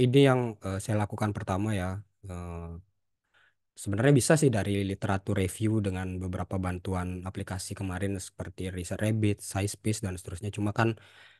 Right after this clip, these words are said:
ya, kalau kita lagi gabut gitu ya, atau mager gitu, nah, ini bisa salah satu alat yang, eh, saya biasa pergunakan ya untuk,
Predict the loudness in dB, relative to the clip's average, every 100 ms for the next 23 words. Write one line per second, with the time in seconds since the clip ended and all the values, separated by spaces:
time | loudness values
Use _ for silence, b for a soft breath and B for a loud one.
0 | _ 2 4 6 6 6 4 4 6 4
1 | 4 6 6 4 2 -4 _ _ _ _
2 | _ _ _ _ _ _ 0 2 4 2
3 | 2 -2 0 0 -2 -2 -2 -2 4 8
4 | 8 6 4 0 -4 -4 -2 0 0 -2
5 | -2 -2 -4 -6 -4 -2 -2 -4 -6 -6
6 | -8 -12 _ _ -12 -8 -6 -2 -2 0
7 | -2 -4 -4 -4 -2 -4 -4 -4 -4 -6
8 | -8 -10